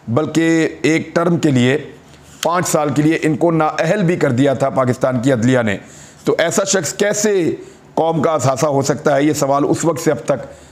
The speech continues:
मेरे दिमाग में गूंज रहा है। असद उमर ने भी पाकिस्तान के मुक्तदर हलकों को एक खुलकर पैगाम दिया है कि अमेरिका की कॉल पर बाईस करोड़ अवाम के फ़ैसले होंगे तो ये मुल्क नहीं चलेगा।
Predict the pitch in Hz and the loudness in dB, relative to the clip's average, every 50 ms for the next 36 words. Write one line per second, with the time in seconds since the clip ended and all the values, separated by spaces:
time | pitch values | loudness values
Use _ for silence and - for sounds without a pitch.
0 | - - - - 127 147 156 160 139 147 143 147 147 147 147 156 143 131 143 143 | -20 -16 -6 -2 0 0 2 2 2 2 2 2 2 2 0 2 2 2 2 2
1 | 120 120 131 127 110 92 95 - - - - - - - 208 185 220 240 254 254 | 2 2 2 2 0 -2 -4 -8 -8 -4 -4 -4 -2 0 0 0 0 0 0 0
2 | 247 226 214 196 185 - 151 160 156 151 156 180 170 170 156 165 160 151 143 - | 2 2 2 0 0 0 0 0 0 0 0 0 -2 0 0 0 2 2 0 0
3 | - 170 160 160 151 139 139 135 110 151 151 123 127 143 139 135 127 - - - | 0 0 0 0 0 0 0 0 0 -2 0 2 2 2 4 2 2 0 0 -2
4 | 151 151 - 156 135 - 139 135 120 123 123 120 113 113 127 143 139 127 117 - | -2 0 0 -2 -2 0 0 0 2 2 0 0 2 2 2 4 2 2 0 -2
5 | - - - - - - - - - - 151 156 156 156 165 160 123 - 185 - | -6 -14 -20 -20 -20 -20 -20 -14 -4 0 0 2 2 2 0 0 0 -2 -2 -2
6 | 170 - - 151 156 160 160 - 170 151 117 135 147 156 170 165 - - 165 160 | -4 -2 0 0 0 0 0 -2 -2 0 0 0 0 0 -2 -2 -2 0 0 2
7 | 165 160 151 139 139 143 147 139 160 147 - 139 131 131 147 147 151 123 127 143 | 2 2 2 0 0 0 0 0 -2 0 0 0 -2 0 0 0 0 2 0 0
8 | 156 143 131 120 123 - - - - - - - - - - - - - 156 151 | 2 2 0 0 -2 -6 -16 -20 -20 -20 -20 -20 -20 -20 -20 -16 -6 -2 0 2
9 | 156 147 131 139 156 160 156 - - 113 117 120 127 143 151 165 170 156 - - | 2 2 2 2 2 0 -2 -6 -6 -2 0 2 2 2 2 2 0 0 0 0
10 | 123 110 110 101 87 85 - | 0 0 0 -2 -4 -6 -8